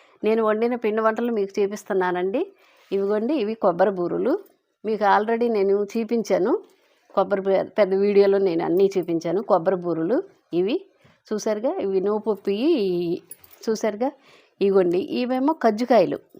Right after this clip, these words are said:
ఇవి కూడా మీకు వీడియోలో అన్నీ చూపించాను నేను. చూసారు కదండి,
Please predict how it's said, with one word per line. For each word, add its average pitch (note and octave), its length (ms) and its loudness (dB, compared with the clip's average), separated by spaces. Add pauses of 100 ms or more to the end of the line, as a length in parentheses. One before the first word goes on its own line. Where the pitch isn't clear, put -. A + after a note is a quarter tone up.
(400)
ఇవి A#3+ 160 0
కూడా C#4+ 220 6
మీకు A#3+ 260 0
వీడియోలో A#3 440 2
అన్నీ A3+ 300 0
చూపించాను E3+ 460 -2
నేను. D#3 180 -8 (920)
చూసారు A#3+ 320 0
కదండి, B3+ 380 -2